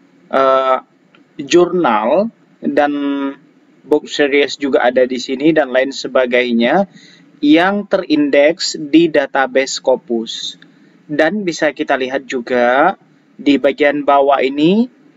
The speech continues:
di mana di sini tipenya ada empat yang diindeks oleh Scopus.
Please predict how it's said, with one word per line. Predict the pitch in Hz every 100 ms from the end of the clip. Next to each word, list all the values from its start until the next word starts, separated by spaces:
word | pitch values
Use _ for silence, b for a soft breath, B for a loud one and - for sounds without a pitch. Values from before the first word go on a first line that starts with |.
| _ -
di | 147
mana | 147 147 170 185
di |
sini | 160 175 180
tipenya | 180 170 165 165 170
ada | 151 139 123
empat | 131 - 156 185 -
yang | 139 135 135
diindeks | 139 135 135 120 -
oleh | 139 131
Scopus. | 123 - 127 113 - 185 196 -